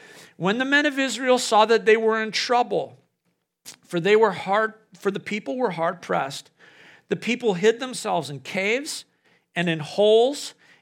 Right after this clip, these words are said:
and in rocks and in tombs and in cisterns. And some Hebrews crossed the fords of the Jordan to the land of Gad and Gilead. Saul was still at Gilgal, and all the people followed him trembling."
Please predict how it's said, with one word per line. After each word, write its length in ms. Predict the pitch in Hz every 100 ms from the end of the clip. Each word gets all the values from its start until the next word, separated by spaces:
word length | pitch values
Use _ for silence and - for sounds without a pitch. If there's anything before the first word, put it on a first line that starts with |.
| _
and 100 | 190
in 240 | 170 143 139
rocks 560 | 180 220 269 269 - - 147
and 120 | 165
in 180 | 156 147
tombs 600 | - 226 226 254 302 - -
and 140 | 156
in 80 | 147
cisterns. 960 | - - 262 254 262 262 285 311 - _ - - - _
And 160 | 170 180
some 380 | - 247 254 302
Hebrews 680 | 226 262 277 208 170 175
crossed 480 | - - 208 226 -
the 80 | 214
fords 460 | - 208 220 208 -
of 180 | 170 185
the 100 | 240
Jordan 460 | 156 185 175 180 180
to 140 | -
the 140 | 170 208
land 320 | 170 180 190
of 120 | 147
Gad 300 | 165 156 165
and 160 | 151 139
Gilead. 500 | 156 160 156 127 - _ _ _ _ _ -
Saul 400 | - 208 220 240
was 180 | 269
still 300 | - 220 202
at 160 | 208 143
Gilgal, 680 | 185 208 180 151 127 143 147 _ - _ _
and 160 | 156 170
all 300 | 160 185 214
the 100 | 220
people 480 | 226 - 190 202 196
followed 480 | - 175 175 175 170
him 320 | 175 170 170 _
trembling." 720 | - - 180 180 160 139 104